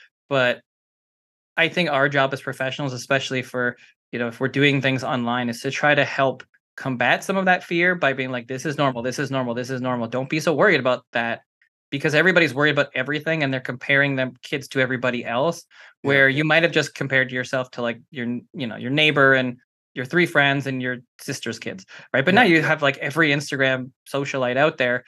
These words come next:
Speaker 1: You're like, "Oh, they're one and they're running around and climbing. Well, my kid must be behind because they're not
Speaker 2: Mm.
Speaker 1: walking yet." And you're like, "No, it's still normal, right?" But you just, you just see it. They wouldn't post if their kid wasn't doing it, <laughs>
Speaker 2: Yeah.
Speaker 1: right? So
Speaker 2: <laughs>
Speaker 1: it's, it's just,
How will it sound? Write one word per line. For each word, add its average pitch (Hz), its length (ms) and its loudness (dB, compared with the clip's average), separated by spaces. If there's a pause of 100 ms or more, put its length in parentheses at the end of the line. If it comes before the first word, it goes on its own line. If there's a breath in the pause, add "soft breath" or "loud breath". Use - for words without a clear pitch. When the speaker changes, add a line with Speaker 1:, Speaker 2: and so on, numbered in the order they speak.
(240 soft breath)
Speaker 1:
You're 127 100 -6
like, 143 120 0
"Oh, 247 220 4
they're 156 180 4
one 175 460 0 (140)
and 139 100 -8
they're 208 160 0
running 220 300 -2
around 226 180 2
and 226 80 -6
climbing. 175 500 -4
Well, - 140 -2
my 175 160 -2
kid 202 160 -4
must 175 160 -2
be 175 80 -6
behind 151 400 -4
because 127 160 -10
they're 135 140 -4
not 135 140 0
Speaker 2:
Mm. 120 120 0
Speaker 1:
walking 131 240 -4
yet." 107 80 -8
And 107 80 -10
you're 127 80 -8
like, 175 100 -4
"No, 220 120 -2
it's - 100 -6
still 220 220 -4
normal, 123 420 2
right?" 123 160 -2
But 139 80 -8
you 151 80 -6
just, 165 300 -4 (180)
you 151 100 -12
just 180 220 -2
see 214 120 2
it. - 100 2
They 160 80 2
wouldn't 196 200 4
post 196 280 0
if 120 80 -6
their 120 100 -6
kid - 180 -10
wasn't 113 280 -6
doing 98 220 -12
it, 117 140 -10 (140 loud breath)
<laughs> - 160 -2
Speaker 2:
Yeah. 233 160 10
Speaker 1:
right? 220 240 4
So 156 260 6
Speaker 2:
<laughs> - 280 -6
Speaker 1:
it's, 190 180 -2
it's 208 160 4
just, 254 160 -2